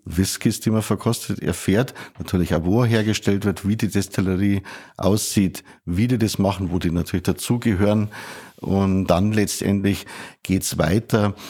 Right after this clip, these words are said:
eben über die Sch-, Geschichte von Whisky, die wird immer mit eingebunden, wo man, weil man dann immer in Richtung der Destillerien schwenkt und das Ganze sozusagen am Ganzen zusammenfügt. Letztendlich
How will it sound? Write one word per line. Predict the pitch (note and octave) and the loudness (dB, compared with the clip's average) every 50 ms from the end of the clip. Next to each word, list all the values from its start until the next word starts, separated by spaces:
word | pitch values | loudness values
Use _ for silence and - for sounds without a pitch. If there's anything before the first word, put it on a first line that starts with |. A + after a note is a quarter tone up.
| - - - _ - | -18 -20 -20 _ -2
eben | - G#2 F#2 G2+ - | 0 0 2 2 2
über | G2+ F2+ F#2+ F2 | 2 2 2 2
die | F2 F#2+ F2+ | 2 2 2
Sch-, | - - - - | 0 0 -2 -2
Geschichte | - F2+ - - A#2 A#2 - - - B2 - | -2 -2 0 2 0 0 0 0 -2 -2 0
von | - - G#2+ G2 F#2 | 2 2 2 4 4
Whisky, | A2 C3 - - - B2 | 2 0 0 -2 -2 0
die | G#2 G2 F#2 | 2 2 2
wird | E2+ F#2 F2 - | 2 2 2 0
immer | - A2+ G#2+ | 0 2 2
mit | G2 G2 F2+ - - | 2 2 0 0 0
eingebunden, | F2 G2 A2+ B2 B2 G#2+ - A#2+ A#2+ B2 E2+ E2 F#2+ F#2 | 2 2 2 2 0 0 0 0 0 0 0 -2 -2 0
wo | F#2 | 2
man, | F#2 F#2 E2 D#2+ D2 - - _ | 2 2 2 0 0 -4 -6 _
weil | - C#2 D#2 | -2 -2 0
man | - F2+ F2 - | 0 0 0 0
dann | - D2 A1+ | 0 0 0
immer | C2+ E2+ F2 E2 D#2 | 2 2 2 0 0
in | F2 G2 D#2 | 0 -2 -2
Richtung | D2 E2 - - - D#2 C#2 | -2 -4 -6 -6 -6 -6 -4
der | D2 | -4
Destillerien | - - - - - - D#2+ D2+ D#2 D2 E2 F#2+ G#2 G#2 G#2 - - - - - - | -4 -6 -6 -6 -6 -4 -2 -2 0 0 2 2 2 0 -2 -6 -12 -18 -18 -16 -10
schwenkt | - - - - E2+ F2+ A2 A2 - - | -8 -4 0 2 2 2 2 0 0 -2
und | E2+ - | 0 0
das | F2+ E2 - - | 0 -2 0 0
Ganze | E2 E2+ F2 - - F#2+ | 0 0 0 0 0 0
sozusagen | - - F2+ D#2 - - F2+ D#2+ | 0 0 0 0 0 0 0 0
am | D2 D2 D#2 | 2 0 -2
Ganzen | E2+ - - - | -2 -2 -6 -8
zusammenfügt. | - - E2+ D2+ - - E2 E2+ F2 D#2 - - - D2 - - - - - - - | -6 -4 -4 -4 -2 0 2 2 2 0 0 -4 -6 -6 -6 -8 -14 -14 -16 -8 -2
Letztendlich | - F2+ G2 - - - - C#3 D#3+ C3+ B2 G#2 - - | 0 0 0 0 0 0 0 2 2 2 0 -2 -2 -6